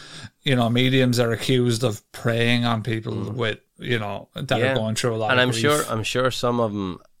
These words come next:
Speaker 2: uh, I'm not sure, I know that there's a lot of charlatans out there as well. And it is a, it's a dangerous thing, man, especially if you're in a vulnerable position, you've lost someone close to you, to have someone prey upon that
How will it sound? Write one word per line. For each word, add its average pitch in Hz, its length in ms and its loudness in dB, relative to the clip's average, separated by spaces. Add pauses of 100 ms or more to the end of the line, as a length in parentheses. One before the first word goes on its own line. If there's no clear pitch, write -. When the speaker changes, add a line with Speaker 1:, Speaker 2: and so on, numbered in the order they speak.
Speaker 2:
uh, 90 200 -4
I'm 85 420 -10
not 90 200 -2
sure, 101 440 0
I 82 140 -2
know 95 560 0
that 95 180 -2
there's 87 300 -4
a 82 60 -8
lot 85 260 -2
of 85 80 -8
charlatans 85 560 -4
out 80 220 -6
there 78 200 -4
as 76 140 -10
well. 87 280 -4 (460)
And 98 180 0
it 92 120 -2
is 101 200 -2
a, 98 280 2
it's 107 140 -4
a 110 40 -6
dangerous 135 440 0
thing, 143 160 2
man, 113 140 2
especially 120 380 -2
if 107 100 -6
you're 117 120 0
in 110 80 0
a 104 40 0
vulnerable 101 460 0
position, 95 540 -4
you've 82 140 -8
lost 87 260 -4
someone 87 260 -6
close 95 380 -6
to 104 80 -4
you, 98 160 -2 (500)
to 104 80 -2
have 104 160 2
someone 104 320 2
prey 104 320 2
upon 101 320 0
that 85 400 -4